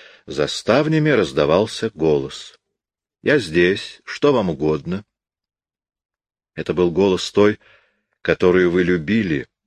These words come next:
а порою той, которую вы обожали. Но вы никого не видели. Слышно было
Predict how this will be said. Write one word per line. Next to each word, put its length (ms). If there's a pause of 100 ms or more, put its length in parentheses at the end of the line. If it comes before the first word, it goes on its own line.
(720)
а 180
порою 540
той, 320
которую 580
вы 180
обожали. 720 (1120)
Но 140
вы 120
никого 380
не 140
видели. 480 (1000)
Слышно 560
было 320